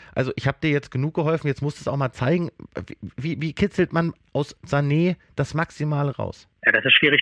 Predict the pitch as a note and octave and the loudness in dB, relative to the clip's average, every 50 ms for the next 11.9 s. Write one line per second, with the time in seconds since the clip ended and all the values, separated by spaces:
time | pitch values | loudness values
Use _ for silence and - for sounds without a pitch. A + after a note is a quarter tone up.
0 | - - B2 B2 C#3+ F#3 F#3 D3+ B2+ A#2 A2+ A2+ B2 C3 C#3 C3+ C3 C3+ C#3 B2+ | 2 0 2 4 4 4 6 6 4 6 6 6 6 6 6 4 4 2 2 4
1 | C#3 C3+ C3 B2 A#2 A#2 A#2 B2+ D#3 F3 F3 - F#3 - C#3 D3 D#3+ D#3 D#3 C#3 | 4 6 6 6 6 6 6 6 6 6 4 4 4 4 4 4 4 4 4 4
2 | C#3+ E3+ F3 - D3+ C3 B2 B2 B2+ C3 B2+ C#3 C3+ C3 B2 - - - D#3 F3+ | 4 2 2 2 0 0 2 2 2 4 4 4 4 4 2 4 4 4 6 6
3 | G3+ G3 D3+ C3 A2+ - - - _ _ _ - C3 C#3+ C#3+ C#3 A#2+ - C3+ A#2+ | 6 6 4 4 4 2 0 -2 _ _ _ 0 2 4 4 4 4 4 2 2
4 | C3 B2+ A#2+ B2 A#2+ B2 B2 B2 A#2+ B2 B2 A#2+ A#2 B2 B2 A#2+ A#2 - - - | 2 2 4 4 4 6 6 6 6 4 2 0 2 2 4 4 4 2 2 2
5 | E3+ F3 E3+ D3 B2+ - - - - C3+ B2+ A#2+ - - C3 C3 B2+ B2 A#2+ B2 | 4 4 4 4 2 0 0 2 2 2 4 4 4 4 6 6 6 4 4 2
6 | B2 B2 B2 B2 A#2+ A#2+ - - - - - - - - - - - _ - - | 2 2 4 4 2 2 4 4 4 4 4 4 2 0 -4 -8 -10 _ -6 -4
7 | - - C#3 - - E3 D#3+ E3 E3+ F3 E3+ D#3+ D3+ D3+ C#3 - - D#3+ E3 F#3 | -2 2 2 4 4 4 4 4 4 4 4 4 2 0 -2 0 2 4 4 6
8 | F#3+ F3+ - - C#3 B2+ - C3+ C#3 C3+ C3+ C3+ C3+ C3 C#3 C3+ C#3+ C3 B2+ B2+ | 4 2 4 4 4 4 4 4 2 4 4 4 4 4 4 2 2 2 2 2
9 | B2 - - D3 B2+ C3+ C3 B2+ B2+ C3 A#2 A#2+ B2 B2+ B2 B2 B2+ - _ - | 2 4 2 4 6 6 6 8 6 6 6 4 4 4 2 0 -2 -10 _ -10
10 | B2 B2 - B2+ B2 B2 C3 - - B2 A#2 - B2 A#2+ A#2+ A#2 _ B2+ B2+ B2+ | -8 -6 -2 0 2 0 2 2 2 2 2 2 -2 -4 -6 -4 _ 2 4 4
11 | B2 B2 B2+ B2+ B2+ B2+ B2+ - C#3 C#3+ D3 D#3 D3 - - C#3+ C#3 | 4 4 4 4 2 0 4 4 4 6 6 6 4 4 4 2 0